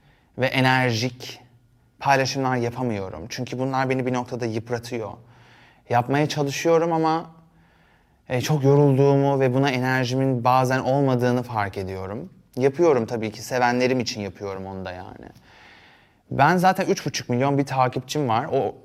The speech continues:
e, o takipçime hitap ediyorum. Yani diğer insanlar benim umurumda değil. Ne düşünüyorlar, ne diyorlar. Çok fazla umursamıyorum ama tabii ki yaşadığım bu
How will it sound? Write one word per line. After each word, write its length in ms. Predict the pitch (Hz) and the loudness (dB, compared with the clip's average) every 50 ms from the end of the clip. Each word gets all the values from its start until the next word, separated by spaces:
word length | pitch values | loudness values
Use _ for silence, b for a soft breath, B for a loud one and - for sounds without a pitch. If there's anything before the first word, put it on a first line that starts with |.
| - - - | -20 -16 -14
e, 160 | - 50 - - - | -14 -14 -14 -12 -6
o 140 | - 143 151 | -4 -2 -2
takipçime 720 | - 143 143 147 143 - 151 135 - - 156 156 156 139 117 | 0 2 2 2 2 2 -2 -2 -2 0 0 0 0 0 -4
hitap 340 | 120 - 120 107 101 95 | -4 -2 0 0 0 0
ediyorum. 340 | 98 92 95 95 95 98 101 | 0 -4 -6 -6 -6 -6 -6
Yani 200 | 104 107 107 107 | -6 -4 -4 -2
diğer 200 | 123 143 147 143 | 0 2 2 2
insanlar 480 | 139 135 135 127 135 139 139 143 143 135 | 2 0 -2 -2 -4 -4 -4 -2 -2 0
benim 160 | 135 139 139 | -2 -2 -2
umurumda 500 | - 131 123 131 131 131 127 127 113 110 | -2 -2 0 0 0 0 0 0 -2 -2
değil. 320 | 117 117 110 98 92 - - - | -2 -2 -4 -4 -6 -10 -14 -10
Ne 120 | 110 104 101 | -8 -6 -6
düşünüyorlar, 760 | 104 - - 117 107 104 101 101 101 104 104 104 104 - - b b b b b b b b b - | -6 -6 -6 -4 -4 -4 -4 -4 -2 -2 -2 -4 -4 -8 -14 b b b b b b b b b -4
ne 220 | 113 113 113 104 | -2 -2 0 0
diyorlar. 640 | 107 110 110 107 104 104 101 104 104 104 - - - - _ b b b b b b b b | 0 0 2 2 4 4 4 4 2 2 -2 -8 -20 -20 _ b b b b b b b b
Çok 200 | - 156 160 160 | 0 0 0 2
fazla 280 | - 131 127 123 127 | 4 2 4 4 2
umursamıyorum 760 | 131 - 123 120 123 117 120 - 131 120 113 104 98 98 107 | 2 2 2 2 2 0 -2 -2 -4 -2 -2 -4 -4 -4 -4
ama 440 | 143 185 196 175 165 196 240 - - | -4 -2 -2 -2 -2 -4 -6 -10 -8
tabii 240 | - - 233 208 190 | -2 -2 0 0 0
ki 120 | - - 147 | -2 0 0
yaşadığım 600 | 143 135 139 143 131 120 127 131 123 120 117 113 | 0 0 0 0 -2 0 2 2 2 2 2 2
bu 180 | 120 120 110 | 2 0 0